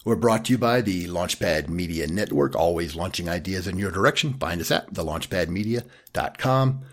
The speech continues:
Holler at me with your comments. Again, it's Twitter, at Blue Carp, Facebook dot com slash Blue Carp, and the Facebook page for the podcast itself. So on Facebook, there's a page for The Law with D K Williams.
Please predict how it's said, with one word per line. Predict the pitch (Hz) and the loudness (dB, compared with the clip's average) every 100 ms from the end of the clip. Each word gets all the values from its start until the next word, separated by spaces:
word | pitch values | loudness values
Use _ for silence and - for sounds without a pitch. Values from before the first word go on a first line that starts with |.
| - _ _ | -20 _ _
Holler | - 113 | 4 6
at | 113 | 8
me | 107 | 6
with | 104 | 4
your | - | -4
comments. | - 147 143 143 - - | 0 4 6 4 2 -2
Again, | 85 104 117 | 0 2 2
it's | - - | 0 -4
Twitter, | - 98 127 - _ _ _ - | -2 0 -2 -6 _ _ _ -2
at | 85 - | -2 -2
Blue | 73 | -10
Carp, | 71 117 120 - - _ | -2 2 2 0 -20 _
Facebook | - 92 - 85 80 - _ _ | -4 -4 -2 -4 -4 -14 _ _
dot | - - | -4 -4
com | - - - | -6 -10 -8
slash | - 67 - - _ - | -4 -4 -4 -8 _ -12
Blue | 76 | -10
Carp, | 73 135 - - _ _ | -2 -2 -2 -20 _ _
and | 104 127 | 2 4
the | 139 | 6
Facebook | 135 131 - 127 - - - - | 4 4 4 4 4 -6 -6 4
page | 170 135 71 - - _ _ | 6 6 4 -2 -2 _ _
for | 123 | 4
the | 120 | 6
podcast | 120 110 117 101 - | 4 0 0 -2 -4
itself. | - 98 71 - | -2 0 0 -2
So | - 85 82 - _ _ _ | -2 -2 -2 -10 _ _ _
on | - 107 | -4 0
Facebook, | 107 101 101 95 - | 2 0 -2 -4 -4
there's | 85 | -8
a | |
page | - 92 78 | -2 -2 -2
for | - 73 67 - | -2 -2 -2 -6
The | 95 | -4
Law | 80 67 60 | 0 0 0
with | 60 69 - | -2 -6 -8
D | - | -12
K | - 55 | -10 -10
Williams. | 55 50 - | -10 -12 -16